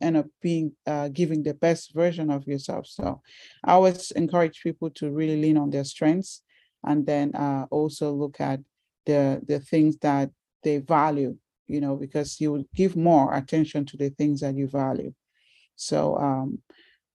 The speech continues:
do you personally use any, any technology to help you, uh, when you're planning your day-to-day task? And if that's the case or, or not,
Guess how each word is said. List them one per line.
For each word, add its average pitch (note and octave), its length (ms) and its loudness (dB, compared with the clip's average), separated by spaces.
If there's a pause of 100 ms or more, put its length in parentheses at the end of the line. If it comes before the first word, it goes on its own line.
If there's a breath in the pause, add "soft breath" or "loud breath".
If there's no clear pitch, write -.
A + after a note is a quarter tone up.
(200)
do G#3+ 120 2
you D4+ 600 4 (160)
personally G#3 720 4
use E3 400 0
any, D#3 360 -2 (200)
any D#3 260 2
technology D3+ 920 0
to D#3+ 180 -6
help E3+ 260 2 (120)
you, F#3 480 0
uh, D3+ 220 0
when D#3 240 -2
you're D3 140 -2
planning D#3 460 2
your C#3+ 200 -2
day-to-day C#3+ 540 -4
task? C#3+ 440 -6 (440 soft breath)
And E3+ 160 4
if D#3+ 140 2
that's E3 320 2
the D#3 120 0
case E3+ 340 0
or, D3+ 180 -2
or D#3+ 140 -2
not, E3+ 440 2